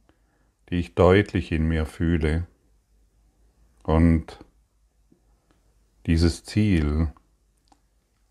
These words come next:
wird sich erfüllen, denn in Gott wird sich jedes Ziel erfüllen.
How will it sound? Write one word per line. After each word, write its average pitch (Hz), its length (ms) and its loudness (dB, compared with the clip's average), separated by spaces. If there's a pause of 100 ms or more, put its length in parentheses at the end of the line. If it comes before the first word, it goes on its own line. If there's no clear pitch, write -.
(2000)
wird 87 220 0
sich - 240 -2
erfüllen, 71 680 -4 (1200)
denn 82 160 4
in 82 300 -2
Gott - 520 -2 (1500)
wird 87 140 0
sich - 180 0
jedes 92 440 2
Ziel 71 300 -4
erfüllen. 65 640 -8